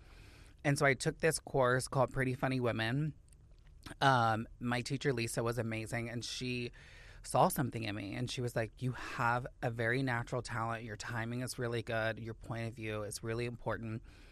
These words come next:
She, like, offered me a scholarship for her next course, and I just kept on doing it. And then I kept on getting booked and booked, and, like,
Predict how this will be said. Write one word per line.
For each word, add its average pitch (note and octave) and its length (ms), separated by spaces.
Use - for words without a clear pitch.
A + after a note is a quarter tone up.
She, - 240
like, B2 180
offered B2+ 300
me B2 120
a A2 60
scholarship A2+ 640
for B2 100
her A#2 120
next G#2+ 280
course, D3+ 540
and C3+ 120
I C#3+ 80
just C#3+ 260
kept - 240
on D3 260
doing C#3+ 360
it. B2 180
And B2+ 160
then C#3 80
I C#3+ 80
kept D3 220
on D3 80
getting C3 240
booked - 500
and B2 160
booked, - 400
and, B2 180
like, A#2 280